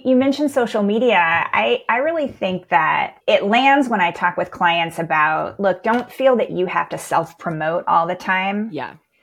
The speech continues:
Speaker 1: You need to brag a little, but maybe brag on other people.
Speaker 2: Yes.
Speaker 1: Right?
Speaker 2: Yeah.
Speaker 1: Elevate your friends and your colleagues,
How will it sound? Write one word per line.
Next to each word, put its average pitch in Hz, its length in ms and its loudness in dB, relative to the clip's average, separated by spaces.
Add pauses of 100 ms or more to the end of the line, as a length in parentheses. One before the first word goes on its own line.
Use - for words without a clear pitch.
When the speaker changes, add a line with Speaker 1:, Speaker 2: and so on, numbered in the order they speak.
(100)
Speaker 1:
You 226 120 -2
need 277 180 0
to 262 80 2
brag 170 400 2
a 208 40 2
little, 233 300 2
but 220 180 0
maybe 262 240 0
brag 233 440 2
on 226 220 2
other 196 240 4
people. - 540 -6 (380)
Speaker 2:
Yes. 185 800 -2 (140)
Speaker 1:
Right? 233 260 0 (200)
Speaker 2:
Yeah. 165 520 -6 (200)
Speaker 1:
Elevate 233 720 2 (200)
your 190 220 2
friends 190 640 0
and 180 100 -4
your 175 140 -6
colleagues, 202 920 -4